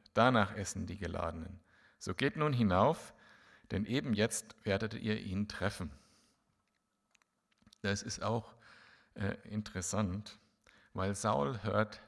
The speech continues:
jetzt aus dem Mund einer jungen Frau oder eines Mädchens tatsächlich, vermutlich steht hier, ich habe gar nicht nachgeguckt, vermutlich steht hier das Wort für Jungfrau im, im Hebräischen. Ähm,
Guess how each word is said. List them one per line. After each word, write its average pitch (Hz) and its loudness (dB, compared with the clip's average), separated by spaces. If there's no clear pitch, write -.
jetzt - -2
aus - -4
dem 92 -2
Mund 113 2
einer 92 2
jungen 98 4
Frau 120 2
oder 92 2
eines 85 -4
Mädchens 107 -2
tatsächlich, 104 0
vermutlich 101 -6
steht - -6
hier, 95 0
ich 92 0
habe 107 0
gar 90 2
nicht 92 -2
nachgeguckt, 95 -4
vermutlich 98 -2
steht - -2
hier 95 0
das - -4
Wort 92 -2
für - -4
Jungfrau 95 -2
im, 95 -6
im 95 -4
Hebräischen. 92 -4
Ähm, 92 2